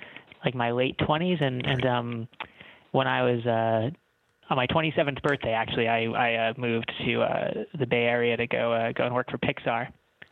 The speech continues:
Speaker 2: <laughs> When I was twenty-seven, I moved to San Francisco, and I was there for fourteen years myself.
Speaker 1: Oh, where'd you live?
Speaker 2: Uh, I lived south of Market most of the time and
Speaker 1: Yeah.
Speaker 2: worked in the Mission and in Civic Center.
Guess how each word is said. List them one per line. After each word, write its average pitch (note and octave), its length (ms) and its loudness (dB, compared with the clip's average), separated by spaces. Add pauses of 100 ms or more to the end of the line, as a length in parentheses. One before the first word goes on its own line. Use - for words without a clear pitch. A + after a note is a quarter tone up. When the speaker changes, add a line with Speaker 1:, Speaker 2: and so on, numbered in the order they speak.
(140)
Speaker 2:
<laughs> - 120 -4 (460)
When D#3 180 2
I D3 180 0
was D3+ 180 -4
twenty-seven, G#2 580 -2
I G2 200 0
moved F#2+ 320 -2
to G2+ 120 -2
San F#2 240 -4
Francisco, - 720 -4
and F2+ 120 -8
I F2+ 100 -2
was F2+ 120 -4
there F2+ 160 2
for F2 320 -2
fourteen G2+ 600 -4
years F#2 280 0
myself. - 720 -4 (480)
Speaker 1:
Oh, G#3+ 120 4
where'd G#3 240 4
you A3 80 2
live? G#3+ 200 4 (160)
Speaker 2:
Uh, G#2+ 440 2
I C3+ 80 0
lived F3 180 2
south E3 300 2
of D3 80 -6
Market A2+ 360 0
most F#2 460 -2
of G#2 60 -12
the - 40 -8
time E2+ 460 -2
and E2 560 -4
Speaker 1:
Yeah. F3+ 300 2
Speaker 2:
worked G2+ 280 0
in G2+ 120 0
the G2+ 40 0
Mission G2 440 -2
and F2 240 -4
in F2 160 -6
Civic E2+ 360 -4
Center. E2 360 -6